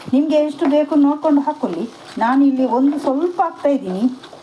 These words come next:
ಒಂದು ಕಾಲು ಟೇಬಲ್ ಸ್ಪೂನು ಜೀರಿಗೆನ ಹಾಕ್ತಾಯಿದ್ದೀನಿ. ಇದು ಚೆನ್ನಾಗಿ ಕುದಿ ಬಂದು, ಬಂದು, ಬಂದು ನೋಡಿ, ಇವಾಗಲೇ ಹಾಕುವಾಗಲೇ ನೋಡಿ ಕಲರ್ ಚೇಂಜ್ ಆಗ್ತಾ ಬಂತು.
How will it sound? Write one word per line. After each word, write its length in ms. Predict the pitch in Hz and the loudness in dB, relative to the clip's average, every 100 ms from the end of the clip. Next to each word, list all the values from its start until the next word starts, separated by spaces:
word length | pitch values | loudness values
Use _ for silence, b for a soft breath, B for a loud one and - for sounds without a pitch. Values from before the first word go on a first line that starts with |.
| - - - - | -20 -20 -18 -6
ಒಂದು 240 | 214 226 | -2 0
ಕಾಲು 420 | 220 247 262 311 294 | 0 0 0 0 0
ಟೇಬಲ್ 320 | 277 262 254 | 0 0 -2
ಸ್ಪೂನು 320 | 254 247 269 | 0 4 4
ಜೀರಿಗೆನ 520 | 277 240 262 220 202 262 311 | 2 0 0 -2 -2 -2 -2
ಹಾಕ್ತಾಯಿದ್ದೀನಿ. 600 | 240 - 190 156 160 185 247 - - - 214 | -4 -2 -2 -2 -4 -6 -6 -12 -20 -12 -6
ಇದು 120 | 233 | -4
ಚೆನ್ನಾಗಿ 640 | 240 240 254 294 311 277 | -2 0 2 2 2 0
ಕುದಿ 320 | 277 277 277 285 | 0 0 2 2
ಬಂದು, 420 | 226 233 262 277 | 2 0 2 2
ಬಂದು, 320 | 240 254 277 | 2 2 2
ಬಂದು 300 | 247 247 277 | 2 2 2
ನೋಡಿ, 480 | 269 - 226 220 247 | -2 -8 -4 -2 0
ಇವಾಗಲೇ 460 | 226 262 269 240 | 0 0 0 0
ಹಾಕುವಾಗಲೇ 580 | 220 208 240 254 247 254 | -2 -2 -2 -2 0 0
ನೋಡಿ 220 | 240 208 | 0 -4
ಕಲರ್ 360 | 185 240 240 233 | -4 -2 0 -2
ಚೇಂಜ್ 260 | 254 254 262 | 0 2 2
ಆಗ್ತಾ 240 | - 233 | 0 -4
ಬಂತು. 340 | 226 180 170 | -2 -4 -6